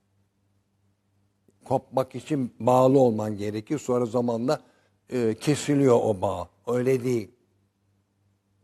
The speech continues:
Temelden, esastan bir bağ yoktur.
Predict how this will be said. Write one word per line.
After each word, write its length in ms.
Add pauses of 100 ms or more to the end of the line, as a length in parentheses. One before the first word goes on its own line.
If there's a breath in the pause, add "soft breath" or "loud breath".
(400)
Temelden, 720 (2000)
esastan 760 (1080)
bir 220
bağ 240
yoktur. 600